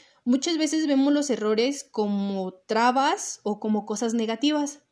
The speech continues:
Sin embargo, gracias al empowerment lo podemos ver como nuevas oportunidades para mejorar nuestro rendimiento. Existen varias empresas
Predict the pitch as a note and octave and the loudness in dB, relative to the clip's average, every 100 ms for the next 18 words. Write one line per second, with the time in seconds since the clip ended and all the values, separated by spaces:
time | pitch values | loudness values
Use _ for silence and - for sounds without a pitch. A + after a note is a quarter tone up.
0 | _ _ - - A#3+ A#3 A3+ A3 B3 C4+ | _ _ -10 -2 2 2 2 2 2 2
1 | D#4 C#4 B3+ C#4 C4+ A3 G3+ G3 G#3+ A#3+ | 0 0 0 0 0 0 0 0 0 2
2 | B3+ C4+ D#4 - A3 G#3 G#3 A3+ B3+ C4+ | 2 0 -2 -4 -4 -2 0 2 2 2
3 | A3+ A3 A3+ C4+ B3 G#3+ G3 F#3+ - _ | 2 -2 -2 -2 0 -2 -2 -6 -6 _
4 | _ _ - A#3 B3+ C#4+ D#4+ - C4 A#3+ | _ _ -4 0 2 2 0 -2 -4 -2
5 | G#3+ A3 A3+ B3+ E4+ - - - _ _ | 0 0 0 0 -4 -8 -20 -20 _ _
6 | A3+ B3+ C#4+ C#4 B3 G#3+ G3+ G3 F#3+ G3+ | 0 4 4 4 2 0 -2 -4 -6 -8
7 | G3 G#3 A#3+ D4+ C#4+ A#3+ - _ _ _ | -6 -2 2 2 2 -2 -8 _ _ _
8 | _ _ _ _ _ _ _ _ _ _ | _ _ _ _ _ _ _ _ _ _
9 | _ _ - B3 - C#4 C#4+ E4+ F4 C#4+ | _ _ -2 -2 0 -2 -2 -2 2 2
10 | C4+ C#4+ D4 B3 A#3 A3 A#3+ C4 C#4+ - | 2 2 0 0 2 0 2 2 2 -4